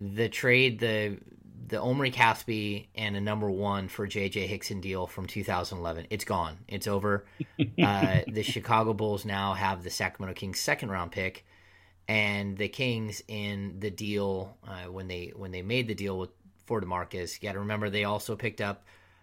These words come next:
Speaker 1: a second round pick, but it's the Philadelphia seventy-sixers second round pick, which is a really nice second round pick. It's like the fourth or fifth pick in the second round.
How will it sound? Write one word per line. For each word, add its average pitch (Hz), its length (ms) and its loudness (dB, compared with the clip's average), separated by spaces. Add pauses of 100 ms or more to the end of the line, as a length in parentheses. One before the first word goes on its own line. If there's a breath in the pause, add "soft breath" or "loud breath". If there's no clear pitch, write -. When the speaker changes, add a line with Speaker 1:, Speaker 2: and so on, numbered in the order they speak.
(180 soft breath)
Speaker 1:
a 117 40 -2
second 120 300 0
round 110 180 -2
pick, 101 400 -2
but 101 160 -2
it's - 280 -6
the 92 420 -6
Philadelphia 104 580 -2
seventy-sixers 98 680 0
second 95 260 -4
round 85 200 -6
pick, 87 300 -6
which 90 160 -8
is 87 180 -6
a 92 60 -8
really 101 420 -2
nice 92 260 -6
second - 300 -8
round 87 160 -8
pick. 85 240 -6
It's - 140 -14
like 85 160 -10
the 87 200 -8
fourth 92 380 -6
or 95 60 -12
fifth - 240 -10
pick 92 280 -6
in 85 80 -10
the 82 60 -10
second - 280 -8
round. 131 320 -4